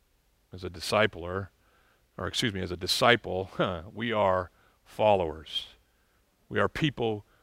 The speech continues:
uh, whose worship is focused on our leader and on nothing else. We've taken Jesus at his word when he tells us to seek him first. We've understood that as we, uh,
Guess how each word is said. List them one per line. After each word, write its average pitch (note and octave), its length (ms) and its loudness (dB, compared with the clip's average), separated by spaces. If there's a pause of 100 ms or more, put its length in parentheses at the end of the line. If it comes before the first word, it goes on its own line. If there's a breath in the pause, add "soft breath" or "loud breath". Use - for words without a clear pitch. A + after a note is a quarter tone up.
(120)
uh, G2 260 -8
whose A2+ 280 -6
worship A2 540 0 (180)
is - 160 -10
focused A#2 460 -2
on G2+ 140 0
our F#2 140 2
leader G2+ 580 -4 (1080)
and A2+ 120 -4
on A2+ 140 2
nothing A#2+ 320 0
else. G2+ 380 -4 (120)
We've G#2 180 -8
taken A2 300 -2
Jesus A#2 360 -6
at A2 120 -2
his G2+ 120 -4
word G#2+ 280 -2
when F#2 100 -10
he F2+ 80 -10
tells G2+ 300 -6
us F2+ 120 -10
to - 120 -16
seek - 300 -10
him F#2 160 -12
first. F2 540 -10 (640 soft breath)
We've G2 120 -6
understood A2 720 0
that E2+ 160 -8 (480 soft breath)
as F#2+ 160 -6
we, G#2+ 320 2
uh, F#2+ 220 4